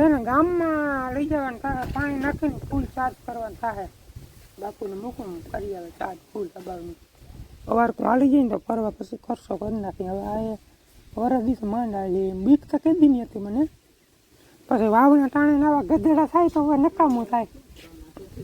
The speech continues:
એટલે હે ને વાવના પેલા એને પૂછી લેજે ને કે પાણી નાખીને હાલીએ કે શું થાય. નકર પછી નવીનું કંઈક કરીએ. અને મિત્રો, આપણે બીજું કામ અહીં ભેગું ભેગું ચાલુ હતું, પણ લાઇટ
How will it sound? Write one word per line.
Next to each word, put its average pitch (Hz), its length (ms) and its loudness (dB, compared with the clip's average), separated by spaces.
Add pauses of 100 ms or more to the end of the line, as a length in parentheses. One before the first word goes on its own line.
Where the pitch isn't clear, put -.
(580)
એટલે 226 220 0
હે 269 60 6
ને 285 140 6 (800)
વાવના 247 360 -12
પેલા 285 220 -4
એને 262 80 -4
પૂછી 427 340 4
લેજે 285 140 0
ને 262 160 -6
કે 233 180 -10
પાણી 294 320 -2
નાખીને 311 360 -4
હાલીએ 330 400 2
કે 285 160 -6
શું 285 200 -4
થાય. 202 260 -8 (520)
નકર 254 280 -10
પછી 247 260 -8
નવીનું 254 360 -4
કંઈક 196 240 -18
કરીએ. 196 340 -12 (960)
અને 240 140 4
મિત્રો, 294 320 6
આપણે 285 300 6
બીજું 302 300 8
કામ 320 180 8
અહીં 302 180 6
ભેગું 269 240 8
ભેગું 262 320 8
ચાલુ 294 320 8
હતું, 262 280 4
પણ 233 200 2
લાઇટ 254 200 2